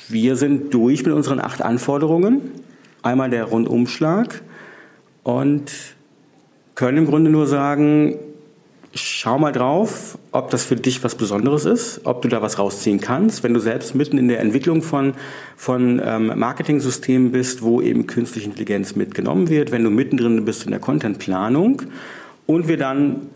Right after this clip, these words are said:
am Ende sagen können, ja, also so ein bisschen neugierig können Roboter schon machen, oder?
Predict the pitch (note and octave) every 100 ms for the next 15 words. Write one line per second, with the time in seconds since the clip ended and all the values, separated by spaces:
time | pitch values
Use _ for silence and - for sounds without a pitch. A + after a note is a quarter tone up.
0 | - - B2 B2 C3 A#2 A#2 A#2+ A#2 A2+
1 | G#2+ A2+ G3+ G3 C3+ C3+ A#2+ - E3 F#3+
2 | - E3+ D#3+ D3 C3 D3 D#3 D#3+ D#3+ D3+
3 | C#3+ C#3 - - C#3+ C#3 C3+ B2+ C3+ B2+
4 | C3 B2 B2+ C3 D3+ F#2 F2+ B2